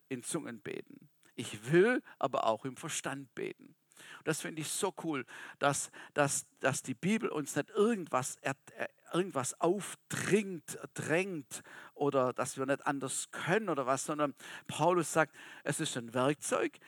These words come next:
ich kann das nehmen, ich kann aber auch mit dem Hammer weitermachen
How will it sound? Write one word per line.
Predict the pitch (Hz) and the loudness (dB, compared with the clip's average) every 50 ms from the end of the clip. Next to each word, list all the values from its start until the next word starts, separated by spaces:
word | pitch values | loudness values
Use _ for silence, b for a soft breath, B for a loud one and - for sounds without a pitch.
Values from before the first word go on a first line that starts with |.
| B B B | B B B
ich | 165 160 | -2 -2
kann | - - 208 208 190 | 2 4 2 4 4
das | 170 156 - 151 | 2 2 2 2
nehmen, | 147 139 139 143 151 190 240 311 370 - _ _ _ _ _ _ _ _ _ _ _ _ _ _ B B B B B B B | 2 2 4 2 4 2 0 -2 -2 -10 _ _ _ _ _ _ _ _ _ _ _ _ _ _ B B B B B B B
ich | 170 - | -4 0
kann | - 220 311 - | 4 4 6 6
aber | - - - 285 - - | 6 4 6 6 4 4
auch | - - - 220 | 4 4 2 2
mit | - - - | -2 -2 -2
dem | 247 220 175 | -2 -2 0
Hammer | 175 175 175 165 156 143 | 0 2 2 2 2 2
weitermachen | 139 147 156 151 147 143 131 139 135 - 143 143 131 | 2 2 2 2 2 4 4 4 4 2 -4 -8 -8